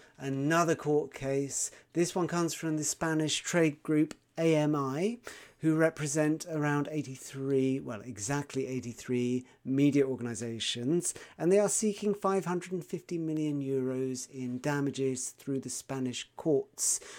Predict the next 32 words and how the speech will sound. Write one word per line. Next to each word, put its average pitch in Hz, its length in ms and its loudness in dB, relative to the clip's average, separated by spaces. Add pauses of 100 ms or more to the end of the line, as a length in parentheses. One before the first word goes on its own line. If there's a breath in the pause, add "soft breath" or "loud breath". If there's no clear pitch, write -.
(220 loud breath)
Now, 151 180 0
the 165 100 -2
press - 280 2
release 214 280 4
has 180 140 -4
a 180 40 -6
couple - 420 -10
of 151 120 -10
cringeworthy 170 920 -2
phrases 160 680 2
like, 147 300 -2 (400 loud breath)
"Citizens 180 720 2
must 175 260 -2
consent 165 520 -2
to - 260 -10
the 160 100 4
use 147 200 2
of 139 80 -6
their 151 120 0
data 143 360 0
for - 200 -10
advertising." 139 720 -6 (600 loud breath)
Uh, 131 580 0 (280 loud breath)
but, 151 480 6 (320 loud breath)
uh, 143 180 -2
there 147 240 0
are 151 200 2
some 151 180 -2
interesting 147 440 0
arguments 139 540 -2
about 147 560 -2 (240 loud breath)
Meta's 151 680 -2